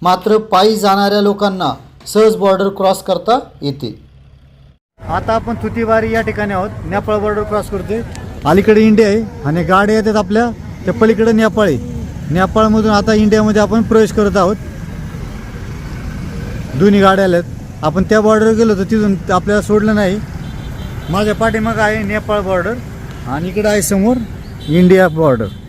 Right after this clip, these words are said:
भारतामध्ये आपण प्रवेश केलेला आहे आणि बॅक साईडला आहे माझ्या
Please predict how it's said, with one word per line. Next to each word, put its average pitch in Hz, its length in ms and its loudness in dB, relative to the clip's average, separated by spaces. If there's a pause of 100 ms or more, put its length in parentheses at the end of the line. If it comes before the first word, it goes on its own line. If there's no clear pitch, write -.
(1040)
भारतामध्ये 170 440 2
आपण 170 160 -2
प्रवेश 170 300 2
केलेला 151 280 2
आहे 113 100 2 (1900)
आणि 131 160 -8
बॅक 175 220 -2
साईडला 185 340 0
आहे 175 140 0
माझ्या 175 260 -6